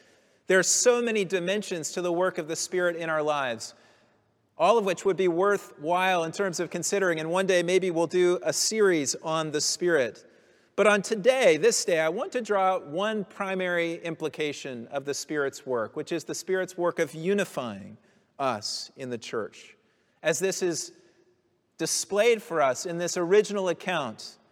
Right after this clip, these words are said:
of the day of Pentecost long ago in Acts chapter two.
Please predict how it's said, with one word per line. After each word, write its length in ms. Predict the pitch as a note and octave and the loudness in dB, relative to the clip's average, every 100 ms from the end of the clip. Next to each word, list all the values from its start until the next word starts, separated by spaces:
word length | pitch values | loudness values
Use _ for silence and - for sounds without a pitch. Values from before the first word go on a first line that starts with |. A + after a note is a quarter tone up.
| _ _ _ _ - | _ _ _ _ -4
of 120 | D3 | 0
the 80 | D#3+ | 2
day 180 | E3 E3 | 4 4
of 100 | D#3 | 2
Pentecost 640 | E3 D#3+ - D3+ D3 D#3 | -4 -4 0 2 0 -2
long 260 | D3+ D#3 | -4 -4
ago 460 | D3 B2+ C3+ A2 G#2 | -4 0 0 0 -4
in 120 | D3 C#3+ | -8 -4
Acts 540 | C#3+ D3 - - - | 0 0 -2 -8 -8
chapter 460 | - D#3 C3+ - B2 | -8 -4 -4 -4 -8
two. 460 | - - E3+ G2 | -6 -12 -10 -12